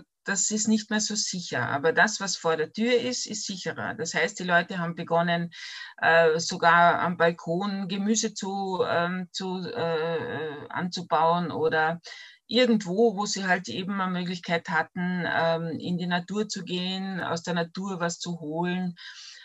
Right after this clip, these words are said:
Ähm, also diese, diese, diese, dieses Anbinden war schon merkbar, ja. Und, und ich, ich hab auch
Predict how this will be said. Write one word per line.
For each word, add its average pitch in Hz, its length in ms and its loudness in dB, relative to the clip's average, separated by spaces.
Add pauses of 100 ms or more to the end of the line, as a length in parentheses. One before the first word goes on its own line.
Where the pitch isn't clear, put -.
(140)
Ähm, 175 320 8
also 185 220 2
diese, 226 420 4
diese, 190 540 0 (100)
diese, 190 320 -4 (100)
dieses 196 300 -4
Anbinden 220 1080 4
war 170 260 6
schon 185 960 -2
merkbar, 143 720 0
ja. 151 440 -4
Und, 165 220 -6
und 175 240 -6
ich, - 320 -10
ich 180 160 -10
hab 175 180 2
auch 180 220 2